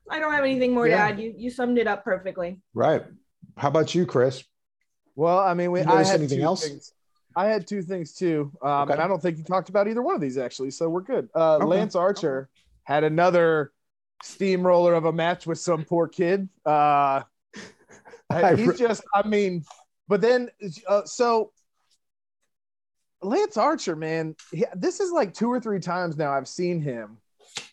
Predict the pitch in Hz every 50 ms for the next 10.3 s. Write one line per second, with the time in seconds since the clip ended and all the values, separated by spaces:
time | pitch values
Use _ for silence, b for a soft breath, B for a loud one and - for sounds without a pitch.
0 | B 131 147 156 175 214 226 - - - 220 226 214 190 185 165 185 180 156 135
1 | - - 165 170 180 175 180 - - - 160 143 139 - - 156 139 - - -
2 | 185 180 165 165 165 156 151 139 - 143 139 139 131 - - 143 143 139 - -
3 | 139 139 135 131 131 117 123 - _ _ - - - 143 139 139 127 - 135 135
4 | - - - 113 107 - - - 147 143 135 110 - - 123 127 135 139 135 -
5 | b b b b 151 139 139 135 143 135 170 208 208 226 208 214 - 170 160 165
6 | 175 190 185 185 147 - 147 139 139 139 139 135 131 - 139 139 131 135 139 139
7 | 180 208 208 190 170 - - 139 135 120 117 113 - 175 196 190 185 190 190 160
8 | 135 123 110 110 - - - - - 294 285 285 277 269 269 254 262 262 240 226
9 | 208 196 165 - - 160 147 131 - _ _ _ _ _ _ _ _ - - 240
10 | 269 262 220 185 156